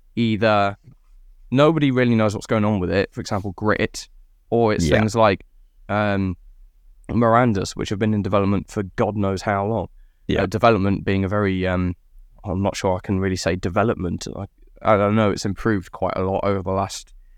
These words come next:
Speaker 1: year, eighteen months, but, um, and it, it's not looking anything super special, put it that way.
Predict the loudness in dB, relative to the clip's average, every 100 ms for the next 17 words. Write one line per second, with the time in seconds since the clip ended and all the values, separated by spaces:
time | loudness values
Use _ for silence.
0 | -20 -20 -20 -6 0 2 2 2 0 -2
1 | 2 2 0 -4 -8 -2 -2 -2 -2 -2
2 | 0 -2 -2 -6 -4 -6 -4 -6 -4 -2
3 | -2 -4 -4 -4 -4 -8 -14 -20 -16 -10
4 | -8 -8 -2 -2 -2 -4 -4 -2 0 0
5 | -2 -6